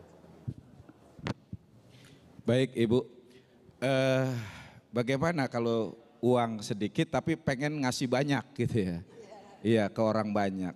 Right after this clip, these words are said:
Pertama kita ada prioritas. Tadi tuh ayat yang dibaca oleh qori'ah kita itu sebetulnya udah ada guidance-nya.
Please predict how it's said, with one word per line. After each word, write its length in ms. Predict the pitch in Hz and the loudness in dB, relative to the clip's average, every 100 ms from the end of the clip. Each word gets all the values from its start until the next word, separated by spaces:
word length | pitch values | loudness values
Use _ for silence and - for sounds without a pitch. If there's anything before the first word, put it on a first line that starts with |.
| - - | -12 -6
Pertama 320 | 127 120 131 | -4 -2 -2
kita 320 | 156 143 160 139 | -2 -2 0 0
ada 80 | |
prioritas. 800 | 113 - 107 98 98 - 87 - | 0 2 2 0 -2 -4 -8 -8
Tadi 320 | - 117 131 180 | -4 -2 0 0
tuh 240 | 214 214 - - - - - - | 0 -2 -10 -20 -20 -20 -20 -4
ayat 320 | 127 160 175 | 0 0 0
yang 160 | 151 | -2
dibaca 440 | 131 123 113 110 113 | 0 2 0 0 0
oleh 160 | 110 107 | 0 0
qori'ah 480 | - 117 117 - 113 | 0 0 0 -2 -4
kita 320 | - 104 156 | -2 0 2
itu 240 | 190 190 | 2 0
sebetulnya 400 | 185 107 107 117 | 2 0 2 4
udah 220 | 165 117 101 | 4 4 2
ada 80 | |
guidance-nya. 720 | 101 104 101 95 143 120 98 | 0 0 0 0 2 2 2